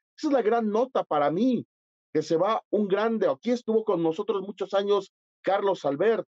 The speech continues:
¿no? Que se retiró hace seis meses. Ahora se va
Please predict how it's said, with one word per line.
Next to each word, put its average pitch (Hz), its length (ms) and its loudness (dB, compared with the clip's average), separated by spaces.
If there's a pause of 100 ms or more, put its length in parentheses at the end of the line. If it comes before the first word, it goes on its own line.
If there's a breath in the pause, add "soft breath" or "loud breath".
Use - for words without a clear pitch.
(480)
¿no? 135 400 0
Que 139 100 -2
se 135 120 0
retiró 131 400 2
hace 175 180 -4
seis 160 280 -2
meses. 180 460 -2 (220)
Ahora 180 280 0
se 175 100 -2
va 180 220 0